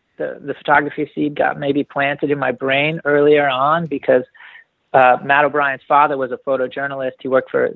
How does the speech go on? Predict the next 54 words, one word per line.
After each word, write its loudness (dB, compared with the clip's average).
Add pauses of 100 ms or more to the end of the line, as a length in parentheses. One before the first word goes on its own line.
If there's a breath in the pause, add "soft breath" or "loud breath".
(120)
the -2
local 2
newspaper 2
in -8
New -8
Haven. 4
And -8
so 6
he 6
was 8
always 8
shooting -2
photos 0
of 0
us 2
skating -4
and -10
hanging -2
out, 4
like, -4
just -4 (380 loud breath)
teenage 2
kids 2
hanging -2
out 0
and -16
stuff. 2
And, -6 (300 loud breath)
and -6
then 4
he'd -4
go 6
in 4
the -2
darkroom 2
and -14
he'd -16
print -4
'em, -4
and -8
he'd -16
bring -6
out, -4
like, -6
this -8
manila -4
envelope 0
with -16
prints -4
and -8
stuff 2
and -10
show 4
us. 6